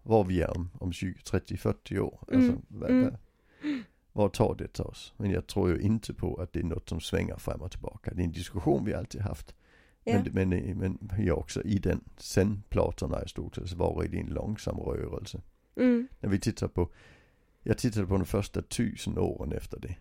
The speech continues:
Speaker 1: Och där var det en övervikt. Det var vissa humanistiska, eh, Frans Assisi till exempel. Han var ju väldigt humanistisk i sin pedagogiska syn.
Speaker 2: Mm.
Speaker 1: Men de flesta var ju lite åt, åt det.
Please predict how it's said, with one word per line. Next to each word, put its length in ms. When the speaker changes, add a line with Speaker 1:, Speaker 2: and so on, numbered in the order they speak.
Speaker 1:
Och 100
där 100
var 140
det 240
en 260
övervikt. 760
Det 100
var 160
vissa 380
humanistiska, 760
eh, 120
Frans 280
Assisi 380
till 140
exempel. 340
Han 140
var 200
ju 80
väldigt 240
humanistisk 540
i 60
sin 160
pedagogiska 480
syn. 240
Speaker 2:
Mm. 260
Speaker 1:
Men 220
de 120
flesta 380
var 180
ju 120
lite 420
åt, 340
åt 260
det. 180